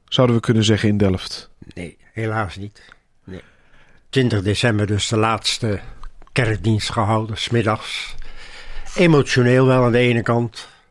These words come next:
Speaker 2: Toch ook aan de andere kant, eh, stijlvol, warm. Je zou haast weer opnieuw willen beginnen, maar dat was niet mogelijk. Toen hadden we ook een volle kerk. In plaats van anders maar zes of zeven mensen, acht soms,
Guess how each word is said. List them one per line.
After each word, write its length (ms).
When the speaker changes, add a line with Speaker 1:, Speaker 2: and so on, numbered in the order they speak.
Speaker 2:
Toch 160
ook 200
aan 60
de 60
andere 340
kant, 460
eh, 260
stijlvol, 1000
warm. 500
Je 140
zou 180
haast 200
weer 160
opnieuw 260
willen 200
beginnen, 440
maar 260
dat 260
was 180
niet 140
mogelijk. 480
Toen 180
hadden 240
we 120
ook 100
een 120
volle 280
kerk. 420
In 140
plaats 300
van 120
anders 280
maar 160
zes 260
of 100
zeven 380
mensen, 500
acht 560
soms, 520